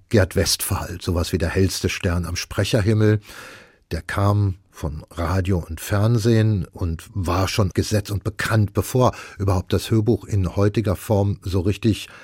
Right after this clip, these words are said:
eingeführt war. Stattliche Karriere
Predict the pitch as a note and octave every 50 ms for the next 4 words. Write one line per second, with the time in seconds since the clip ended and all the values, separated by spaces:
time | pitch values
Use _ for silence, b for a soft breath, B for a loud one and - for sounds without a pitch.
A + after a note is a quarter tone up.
0 | B B B - - A#2+ B2+ E3+ E3+ - - - - E2+ E2 - - E2+ E2+ F2
1 | A2 C#3+ B B B B B B B B B B B - - - C3+ - - D3
2 | C#3 - D3 C3 - B2+ A2+ G#2 G#2 A2+ B2 C#3+ D#3+ D#3+ D#3+